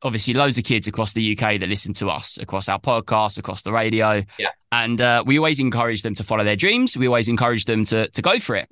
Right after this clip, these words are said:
Speaker 1: And, you know, you guys are definitely two people that they will definitely look up to. Uh, Alex, what would you say is a piece of advice for any sort of aspiring young film, T V enthusiasts, you know, drawers, animators? Uh,
Speaker 2: Yeah.
Speaker 1: how, how do you sort of go about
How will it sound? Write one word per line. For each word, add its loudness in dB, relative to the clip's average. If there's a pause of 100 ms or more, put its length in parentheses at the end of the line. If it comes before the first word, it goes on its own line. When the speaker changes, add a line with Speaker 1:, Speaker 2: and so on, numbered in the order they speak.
(100)
Speaker 1:
And, -2 (140)
you 0
know, 2
you 2
guys 2
are -2
definitely -2
two 0
people 0
that -4
they 0
will 0
definitely 0
look -2
up 0
to. 0 (400)
Uh, 2
Alex, -2
what -2
would -2
you 0
say 2
is 0
a -6
piece -2
of 0
advice 0
for -2
any 0
sort -2
of -6
aspiring 2
young 2
film, 0
T 0
V 0
enthusiasts, 0
you -2
know, -2
drawers, 2
animators? 2
Uh, -10
Speaker 2:
Yeah. 2
Speaker 1:
how, -2
how -2
do -4
you 0
sort -2
of -6
go 0
about 0